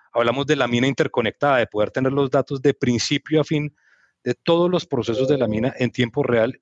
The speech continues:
y visibles para la gente que toma las decisiones. Entonces necesitamos tener una red lo suficientemente robusta que nos permita ese intercambio de información.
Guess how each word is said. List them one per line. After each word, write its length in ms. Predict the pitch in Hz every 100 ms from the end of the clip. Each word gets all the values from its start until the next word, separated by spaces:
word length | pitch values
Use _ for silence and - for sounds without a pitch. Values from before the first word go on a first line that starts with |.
| -
y 100 | 123
visibles 480 | 113 - 113 123 -
para 320 | 135 120 - _ - - _
la 160 | - 113
gente 200 | 113 131
que 100 | 113
toma 200 | 107 120
las 100 | 123
decisiones. 680 | 113 104 - 156 90 - - _ -
Entonces 460 | 104 107 123 127
necesitamos 720 | 131 120 107 110 - 123 139
tener 180 | 139 113
una 200 | 117 127
red 180 | 131 131 _ _ _ _ -
lo 120 | 117
suficientemente 720 | - 117 107 110 143 143 156
robusta 380 | 156 139 123 139
que 100 | -
nos 160 | 117 -
permita 520 | 113 104 - 117 120 _ _ _ _ -
ese 220 | 113 -
intercambio 440 | 120 117 - 98 110
de 40 |
información. 500 | 104 107 104 139